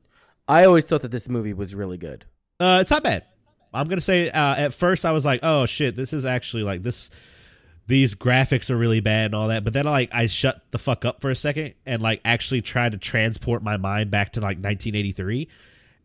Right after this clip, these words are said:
Speaker 1: Mm-hmm.
Speaker 2: which is around the same time Tron came out. And I was looking at this, I was like, "This is fucking good. The storyline's really good." Like, granted, some of it's dated, like, with the big holographic head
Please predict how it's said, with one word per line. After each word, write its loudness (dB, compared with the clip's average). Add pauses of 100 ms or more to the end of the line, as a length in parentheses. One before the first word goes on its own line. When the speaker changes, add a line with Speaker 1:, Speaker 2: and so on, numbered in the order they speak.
(240)
Speaker 1:
Mm-hmm. -4
Speaker 2:
which 4
is 4
around 2
the 0
same 0
time -2
Tron -6
came -2
out. -4 (320)
And 0
I 2
was 4
looking -2
at 0
this, -2
I -4
was -6
like, -10
"This -8
is -4
fucking -8
good. -8 (600)
The 2
storyline's 0
really 0
good." -2
Like, -2 (280)
granted, 4
some 2
of 2
it's -2
dated, 0
like, -4
with -4
the -4
big -2
holographic -4
head 0